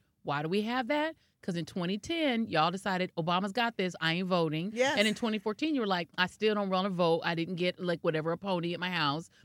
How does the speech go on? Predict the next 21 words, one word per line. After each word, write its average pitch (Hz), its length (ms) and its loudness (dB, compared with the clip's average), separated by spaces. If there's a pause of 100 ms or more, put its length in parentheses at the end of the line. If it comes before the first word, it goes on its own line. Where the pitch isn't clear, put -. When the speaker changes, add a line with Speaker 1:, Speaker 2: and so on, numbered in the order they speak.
(100)
Speaker 1:
not 170 220 2
voting." 156 440 2 (800)
Democratic 247 580 2
voters 202 280 0
stayed 196 240 0
home 208 160 0
in 208 80 0
twenty 202 240 -2
ten 190 160 -4
and 180 100 -4
twenty 175 200 -4
fourteen, 190 420 -4
Speaker 2:
Yeah. 160 80 -2
Speaker 1:
let 170 140 0
the 196 80 -2
Republicans 185 480 -6
take 180 240 -8
over 196 160 -2
these 202 140 -6
state 196 200 -6
legislatures. 151 720 -2